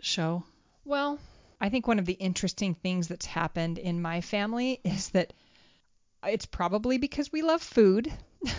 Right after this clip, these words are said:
Speaker 2: But as we've learned about other places, one of the things that we've loved doing in our homeschool is trying foods from around the world. You know, when we study a country, we try a recipe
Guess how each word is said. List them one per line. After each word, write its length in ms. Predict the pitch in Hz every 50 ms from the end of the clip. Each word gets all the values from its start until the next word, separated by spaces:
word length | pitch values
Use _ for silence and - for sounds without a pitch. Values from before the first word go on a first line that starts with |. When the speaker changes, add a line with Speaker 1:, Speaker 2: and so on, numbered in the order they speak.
| - - - - - _ - - - - - - - - - -
Speaker 2:
But 200 | - 233 233 - - -
as 320 | 196 208 233 262 269 233
we've 280 | 202 208 220 214 196 185
learned 240 | 190 185 185 190 196
about 240 | 185 185 175 -
other 160 | 180 175 185 185
places, 500 | - - 185 175 160 - 226 214 202 175
one 180 | 170 185 202
of 80 | 202 196
the 100 | 196 180
things 360 | - - 180 175 175 180 175 -
that 100 | 175 180
we've 160 | 170 165 165
loved 420 | 170 160 165 170 175 185 196 196
doing 260 | 170 185 175 175 175 180
in 100 | 175 175
our 100 | 175 156
homeschool 600 | 165 175 175 180 - - - 233 233 254 277 - - - - - - -
is 100 | 165 -
trying 360 | - - 208 196 190 185 175
foods 360 | - - 180 170 170 175 -
from 480 | - - 170 160 160 160 160 156 156 160 _ _ _ _ _ _ _ -
around 340 | 220 165 165 165 160 160 160
the 120 | 156 - -
world. 260 | - - - - - - -
You 40 | 202
know, 80 | 180
when 120 | 175 196 214
we 80 | 247 233
study 300 | - - 254 240 254 262
a 40 |
country, 440 | - - 269 277 - - 349 359 381 -
we 140 | 240 220
try 220 | - - 214 208 202
a 80 | 190
recipe 580 | 180 175 165 151 - 165 - - - 156 - -